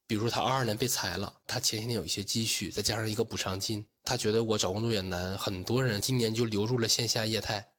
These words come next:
然后大半年的时间把所有的他投入的钱全部亏掉。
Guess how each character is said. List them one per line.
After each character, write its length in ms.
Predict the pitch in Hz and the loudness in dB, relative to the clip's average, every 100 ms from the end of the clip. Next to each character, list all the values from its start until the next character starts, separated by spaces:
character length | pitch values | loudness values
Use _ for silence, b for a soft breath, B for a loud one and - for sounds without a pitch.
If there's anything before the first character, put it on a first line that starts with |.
| _ | _
然 160 | 110 | -2
后 240 | 98 117 101 - - | 0 0 0 -4 -6
大 120 | 120 | -2
半 120 | 117 | -2
年 100 | 104 | -2
的 80 | 104 | -2
时 160 | - 98 | -2 -2
间 180 | 98 101 | -4 -2
把 140 | 95 | -4
所 220 | 90 - 107 | -2 -2 -2
有 40 | |
的 160 | 101 92 | -2 -4
他 160 | - | -4
投 120 | - | -6
入 40 | 101 | -6
的 80 | 98 | -4
钱 140 | 95 | -4
全 200 | - 98 | -4 -4
部 60 | 107 | -6
亏 180 | - | -6
掉。 160 | 98 101 | -8 -8